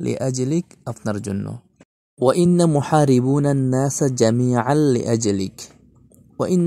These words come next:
محاربون আর যুদ্ধ করবে, الناس মানুষ, جميعا একত্রিত হয়ে, لأجلك আপনার জন্য বা আপনার পক্ষ হয়ে।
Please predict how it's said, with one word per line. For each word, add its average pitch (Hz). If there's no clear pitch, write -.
محاربون 127
আর 139
যুদ্ধ 127
করবে, 120
الناس 117
মানুষ, 120
جميعا 127
একত্রিত 117
হয়ে, 127
لأجلك 120
আপনার 117
জন্য 101
বা 113
আপনার 107
পক্ষ -
হয়ে। 95